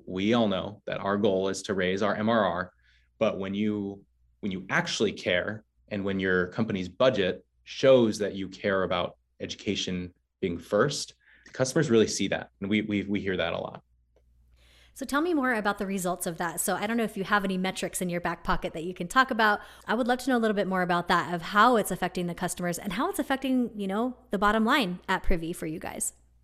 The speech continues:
Speaker 1: Absolutely. So I do not have, uh, hard numbers because I have been there now for,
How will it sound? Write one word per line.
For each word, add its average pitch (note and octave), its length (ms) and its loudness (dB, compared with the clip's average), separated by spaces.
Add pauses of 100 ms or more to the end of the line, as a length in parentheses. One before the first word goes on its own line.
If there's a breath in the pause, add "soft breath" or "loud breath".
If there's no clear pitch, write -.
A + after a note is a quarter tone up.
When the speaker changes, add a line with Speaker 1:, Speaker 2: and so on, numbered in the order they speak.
(280)
Speaker 1:
Absolutely. B2+ 400 0
So A2 260 4
I D3 500 4 (220)
do A#2 140 4
not B2+ 180 2
have, G#2 440 -2
uh, G#2+ 80 -8
hard A2 260 0
numbers G2 320 0
because F#2+ 460 -4
I G#2+ 100 0
have A2 160 0
been G2+ 120 4
there F#2+ 140 2
now F#2 220 -2
for, F2+ 720 -4